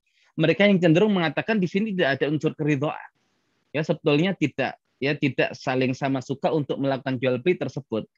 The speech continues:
Sehingga kehilangan unsur taradin,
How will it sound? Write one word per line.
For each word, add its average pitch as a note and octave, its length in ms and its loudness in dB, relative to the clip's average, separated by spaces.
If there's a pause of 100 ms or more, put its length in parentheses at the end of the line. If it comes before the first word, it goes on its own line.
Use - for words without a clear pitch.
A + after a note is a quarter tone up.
(380)
Sehingga C#3+ 240 6
kehilangan D3+ 640 4
unsur D3 480 0 (800)
taradin, C#3+ 720 0